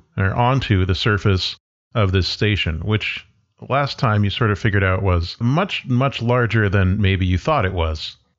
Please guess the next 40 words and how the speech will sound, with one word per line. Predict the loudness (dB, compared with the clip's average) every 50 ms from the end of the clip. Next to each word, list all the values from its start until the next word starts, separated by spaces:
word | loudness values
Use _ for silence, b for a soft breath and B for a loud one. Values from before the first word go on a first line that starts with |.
| _ _ -2
And | 0 2 4 4 4 2
the | 2 0 0 0
area | 0 0 2 2 2 2 0 0
of | 0 2 2
it | 0 0 0
in | 2 2 2 2
which | 2 0 0
you | 0 2
have | 2 2 0 0
lived | 0 0 0 0 0
all | 2 2 2
your | 2 0 0
lives | 0 0 0 0 0 0 0
is | 0 0 0
much, | 0 -2 -2 -2 -6 -8 -4 -2
much | -2 -2 -2 -2 -2
smaller | -2 0 0 2 2 2 2 2 2
than | 2 2 0 0 -2 -4 -6 -6
the | -2
people | 0 0 2 2 2
who | 2 2
run | 2 2 2 0
it | 0 0 -2
wanted | 0 0 0 0 0 0 0
you | 0
to | 0
believe. | 0 2 2 4 4 2 2 0 -6 -10 -16 -20 _ _ _
So | -10 -4 -2 0 2 2 2 2 0 -2 -6 _ -8 -4
the, | 0 2 2 2 2 2 2
uh, | 2 2 2 2 0 0 -2 -4 -8
space | -12 -12 -8 -4 -2 -2 -2 -2 -4
suits, | -4 -6 -4 -4 -2 0 0 -2 -2 -4 -8 -6 -4
you've | -2 -2 0
been | 2 2
able | 2 2 0 0
to | 0 0 2
make | 2 2 0 -2 -4
six | -6 -4 -4 -6 -6 -6 -6 -4
in | -2 -2 -2
total. | -2 -2 0 2 2 2 0 -2 -4 -8